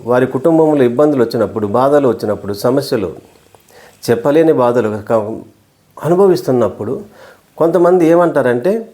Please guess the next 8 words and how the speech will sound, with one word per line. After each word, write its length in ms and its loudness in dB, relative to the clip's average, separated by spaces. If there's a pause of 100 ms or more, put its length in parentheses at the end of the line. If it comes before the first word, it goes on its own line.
(300)
ఈ 200 4
జన్మలో 520 2
అతను 400 2
ఆధ్యాత్మికంగా 1120 0 (240)
మంచి 300 0
మార్గంలో 580 2
పయనిస్తూ 460 0
జీవిస్తున్నాడు, 720 -2